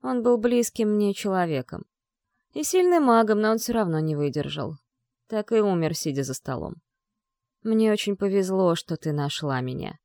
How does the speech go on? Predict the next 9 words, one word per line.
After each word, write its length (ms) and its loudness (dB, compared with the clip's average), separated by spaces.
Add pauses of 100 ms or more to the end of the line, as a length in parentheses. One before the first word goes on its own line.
(760)
Мне 240 2
жаль 220 0
твоего 320 -4
друга. 440 -8 (760)
Он 180 -4
помог 420 2
мне 180 -4
своей 320 -6
смертью. 560 -12